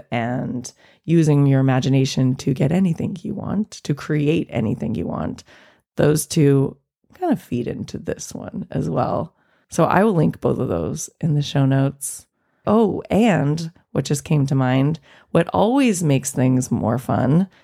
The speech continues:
is music, of course. I feel like part of my mission here is to help inspire others, kids, especially families,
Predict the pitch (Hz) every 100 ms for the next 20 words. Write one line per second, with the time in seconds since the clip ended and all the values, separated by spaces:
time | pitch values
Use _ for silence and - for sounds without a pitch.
0 | _ - 160 175 113 73 - 120 - -
1 | _ _ _ _ 165 147 - - 160 -
2 | - 147 - - 143 - 151 135 135 131
3 | 131 135 139 139 131 127 127 - - -
4 | - _ _ 165 156 - - 151 147 156
5 | 185 180 156 156 151 143 139 139 139 135
6 | 143 143 139 139 - - 160 147 - -
7 | - 139 - 147 139 139 143 147 139 139
8 | 139